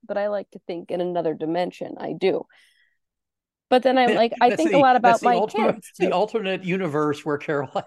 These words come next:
Speaker 2: her shit
Speaker 1: <laughs> Where,
Speaker 2: together.
Speaker 1: where I have my shit together. I wanna go to that one. I'd probably screw it up anyway. And that version of me would be like, "Get the hell out. We were fine."
Speaker 2: What
Speaker 1: But
Speaker 2: if,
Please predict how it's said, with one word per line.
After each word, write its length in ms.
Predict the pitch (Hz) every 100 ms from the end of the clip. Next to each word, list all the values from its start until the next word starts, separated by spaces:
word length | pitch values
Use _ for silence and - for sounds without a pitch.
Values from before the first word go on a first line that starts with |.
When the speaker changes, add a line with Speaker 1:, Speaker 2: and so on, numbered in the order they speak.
| -
Speaker 2:
her 120 | 139
shit 220 | - 170
Speaker 1:
<laughs> 20 | -
Where, 220 | - 220
Speaker 2:
together. 120 | 220
Speaker 1:
where 220 | 240 -
I 140 | 233 220
have 100 | - 330
my 240 | 233 254 -
shit 160 | - - -
together. 340 | 208 185 196
I 220 | - 320 -
wanna 260 | 523 523 508
go 60 |
to 160 | 494 415
that 220 | 415 403 -
one. 240 | 262 220
I'd 140 | 240 269
probably 240 | 277 214
screw 300 | 202 - 208
it 60 | 180
up 140 | - -
anyway. 400 | 185 175 170 - - _
And 120 | 220 226
that 160 | 214
version 320 | 226 214 233
of 60 | 208
me 340 | 196 175 208 196
would 100 | 185
be 60 | 190
like, 140 | 165
"Get 100 | 330
the 100 | -
hell 160 | - 240
out. 340 | 151 311 - -
We 120 | 277
were 100 | 247
fine." 480 | - 294 302 294 240 - _ _ _ _ _ _ _ _ _ _ _ _
Speaker 2:
What 360 | 233 151 190 262
Speaker 1:
But 60 |
Speaker 2:
if, 440 | 196 185 180 180